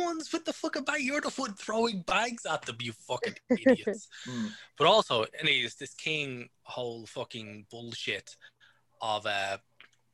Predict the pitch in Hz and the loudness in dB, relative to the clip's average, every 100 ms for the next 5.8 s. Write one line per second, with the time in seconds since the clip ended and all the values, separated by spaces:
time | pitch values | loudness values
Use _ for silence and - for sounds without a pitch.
0 | _ 117 110 107 110 101 98 98 - _ | _ 0 0 0 -6 -10 -12 -16 -20 _
1 | 98 95 - - - - - - - 107 | -8 -8 -12 -16 -20 -20 -20 -18 -14 -12
2 | - - 110 101 - 110 95 95 92 - | -14 -4 -4 -4 -8 -12 -12 -8 -6 -6
3 | 98 - 95 - - - - - - - | -6 -10 -12 -12 -12 -12 -10 -12 -14 -6
4 | 131 151 - 131 131 131 139 135 135 139 | -6 -4 -8 -4 -4 -4 2 4 6 6
5 | 139 123 113 110 110 120 110 107 | 4 2 0 0 2 6 6 4